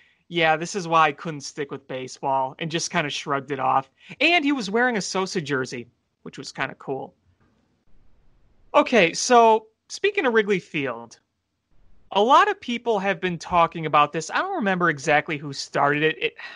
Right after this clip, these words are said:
I'd have to go back and look on Twitter, but there were a lot of people asking who should be the next person to have a statue at Wrigley Field. And I think that's a really good conversation to have. We've talked about numbers being retired.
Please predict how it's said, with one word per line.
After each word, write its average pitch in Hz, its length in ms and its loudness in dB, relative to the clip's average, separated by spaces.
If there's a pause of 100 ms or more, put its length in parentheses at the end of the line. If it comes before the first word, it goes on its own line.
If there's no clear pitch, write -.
(1000)
I'd 254 120 4
have 320 100 4
to 269 80 -6
go 202 140 6
back 165 180 4
and 165 80 -8
look 156 140 -6
on 147 120 -4
Twitter, 147 380 -4
but 165 160 -6
there 214 100 2
were 208 100 4
a 202 40 2
lot 254 220 2
of 359 80 -10
people 233 280 -4
asking 180 560 0 (480)
who 330 400 -6
should 226 320 -6
be 185 380 -2
the 165 220 -4
next 156 600 -2 (440)
person 170 540 0
to 151 80 -6
have 170 180 2
a 147 60 -6
statue 147 760 -2
at 139 100 -8
Wrigley 139 340 -8
Field. - 560 -18 (500)
And 226 120 0
I 349 120 2
think 370 180 -8
that's 269 200 -2
a 233 60 2
really 202 400 0
good 190 240 0
conversation 190 680 -2
to 180 80 -2
have. 175 400 0 (340)
We've 277 160 -4
talked 240 320 2
about 175 400 6
numbers 165 540 0
being 160 260 -4
retired. 147 800 0